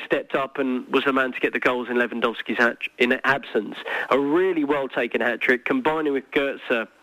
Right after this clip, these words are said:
absolutely beautifully. Um, and he looks like one of the buys of the season. I think they spent about sixteen million,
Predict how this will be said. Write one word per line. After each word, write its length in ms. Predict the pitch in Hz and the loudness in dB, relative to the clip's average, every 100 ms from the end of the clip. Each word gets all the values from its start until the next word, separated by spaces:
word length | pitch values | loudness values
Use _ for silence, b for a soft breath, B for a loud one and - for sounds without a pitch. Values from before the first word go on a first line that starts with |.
| _ B B B B B - | _ B B B B B 2
absolutely 640 | 160 - - 151 131 117 | 2 2 -4 0 0 0
beautifully. 680 | 110 127 123 120 - 110 104 - B B B - | 2 4 4 0 0 0 0 -6 B B B 0
Um, 380 | 127 127 127 | 0 0 -2
and 160 | 123 123 | -2 0
he 80 | 131 | 2
looks 240 | 139 143 | 2 0
like 100 | 143 | -2
one 120 | 135 139 | 0 0
of 60 | |
the 60 | 131 | 0
buys 280 | 139 135 127 | -2 -4 -4
of 40 | |
the 80 | 123 - | -4 0
season. 260 | 143 131 | 0 2
I 60 | 120 | 0
think 140 | 135 | 0
they 100 | 120 | 0
spent 180 | 120 135 | -2 0
about 180 | 120 120 - | 0 -2 -4
sixteen 400 | - - 131 127 | -4 2 2 2
million, 300 | 120 120 | 0 0